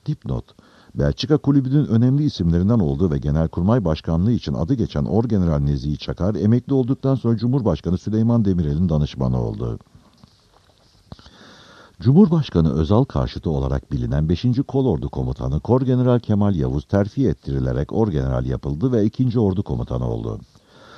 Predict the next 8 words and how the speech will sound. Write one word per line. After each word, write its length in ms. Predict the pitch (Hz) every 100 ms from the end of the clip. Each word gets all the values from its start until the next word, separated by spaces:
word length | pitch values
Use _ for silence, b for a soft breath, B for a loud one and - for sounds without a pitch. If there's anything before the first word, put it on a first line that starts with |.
| B B
Orgeneral 540 | 69 71 65 71 73 73
Kemal 420 | - 71 73 73
Yavuz'a 320 | 73 80 101
geleceğin 540 | 90 71 73 65 90 92
Genelkurmay 680 | 78 80 80 82 90 117
Başkanı 380 | 76 67 78 78
olarak 320 | 69 67 69
bakılıyordu. 720 | 69 - 64 62 58 104 -